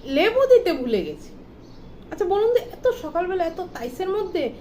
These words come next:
লেবু, লঙ্কা, পেঁয়াজ, এসব, শসা, এসব কথা মনে থাকে? হুম? তোমার সময়ও দেখবে, দেরিও হয়ে যাচ্ছে, আবার সব দিকে সম্পূর্ণ, তাহলে কি করে হয়?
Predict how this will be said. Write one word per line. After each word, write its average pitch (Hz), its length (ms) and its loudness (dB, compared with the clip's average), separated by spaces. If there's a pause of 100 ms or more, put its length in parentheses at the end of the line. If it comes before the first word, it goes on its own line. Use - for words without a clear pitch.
(240)
লেবু, 311 520 2
লঙ্কা, 330 580 2
পেঁয়াজ, 320 280 2 (100)
এসব, 247 260 -8
শসা, 285 320 -6
এসব 294 240 -6
কথা 320 160 -4
মনে 294 220 -6 (100)
থাকে? 240 340 -6 (680)
হুম? 311 140 -6 (480)
তোমার 359 160 -2
সময়ও 262 640 -2
দেখবে, 220 540 2
দেরিও 302 520 0
হয়ে 302 240 4
যাচ্ছে, 240 340 -2
আবার 233 260 0 (540)
সব 311 240 -2
দিকে 330 200 -2
সম্পূর্ণ, 269 680 -4
তাহলে 294 240 -4
কি 330 180 -4
করে 392 180 0
হয়? 285 280 -2